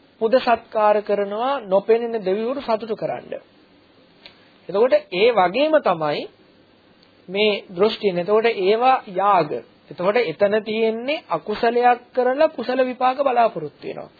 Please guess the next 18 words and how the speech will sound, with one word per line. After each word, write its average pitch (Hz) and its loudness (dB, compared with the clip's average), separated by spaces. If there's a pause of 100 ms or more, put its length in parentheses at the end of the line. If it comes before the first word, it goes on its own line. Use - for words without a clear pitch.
එතකොට 214 2
එතන 202 0
තියෙන්නේ 240 -2
තනිකර 254 2
මිත්‍යාවක්නේ. 254 -2 (600)
අද, 170 2 (120)
අද 160 0
ඕන 175 4
තරම් 214 2
ලෝකේ 240 2
ඒ 240 0
වගේ 247 2
දේවල් 262 0
තියෙනවා. 123 -8
ඒ 160 -6
කියන්නේ 196 0
අකුසලයක් 220 0
කරලා 196 2